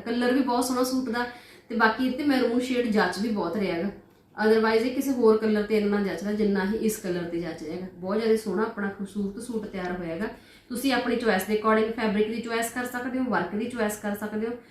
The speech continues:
ਜਿਵੇਂ ਤੁਹਾਡੀ ਚੁਆਇਸ ਹੋਈ, ਸਾਰੀ ਡਿਟੇਲ ਆਪਣੀ ਭੇਜ ਕੇ ਸਾਨੂੰ ਸੇਮ ਡਿਜ਼ਾਈਨ ਦੇ ਨਾਲ ਤੁਸੀਂ ਆਪਣਾ ਜਿਹੜਾ ਸੂਟ ਆ ਤਿਆਰ ਕਰਵਾ ਕੇ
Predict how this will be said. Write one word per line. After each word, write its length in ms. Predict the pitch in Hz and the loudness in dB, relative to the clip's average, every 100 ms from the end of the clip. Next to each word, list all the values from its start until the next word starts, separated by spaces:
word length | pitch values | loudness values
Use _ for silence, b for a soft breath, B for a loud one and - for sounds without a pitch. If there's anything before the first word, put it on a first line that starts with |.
| B B | B B
ਜਿਵੇਂ 200 | 202 220 | 2 4
ਤੁਹਾਡੀ 300 | 220 247 247 | 6 4 0
ਚੁਆਇਸ 400 | 240 226 156 190 | 0 0 0 0
ਹੋਈ, 120 | 233 240 | -2 -2
ਸਾਰੀ 280 | 226 208 247 | 2 2 2
ਡਿਟੇਲ 340 | 240 220 208 | 2 2 2
ਆਪਣੀ 220 | 196 190 | 0 -2
ਭੇਜ 280 | 185 240 240 | -4 -4 -8
ਕੇ 140 | - 185 | -6 -6
ਸਾਨੂੰ 280 | 233 233 247 | -4 -2 -2
ਸੇਮ 300 | - 233 277 | -2 4 6
ਡਿਜ਼ਾਈਨ 300 | 262 220 202 | 6 4 4
ਦੇ 60 | 196 | 2
ਨਾਲ 140 | 185 | 0
ਤੁਸੀਂ 200 | 185 196 | -4 -8
ਆਪਣਾ 180 | - 175 | -8 -6
ਜਿਹੜਾ 160 | 175 202 | -6 -6
ਸੂਟ 260 | 208 180 | -6 -10
ਆ 20 | |
ਤਿਆਰ 200 | 165 160 | -10 -10
ਕਰਵਾ 300 | 156 160 160 | -10 -10 -12
ਕੇ 240 | 160 220 | -12 -12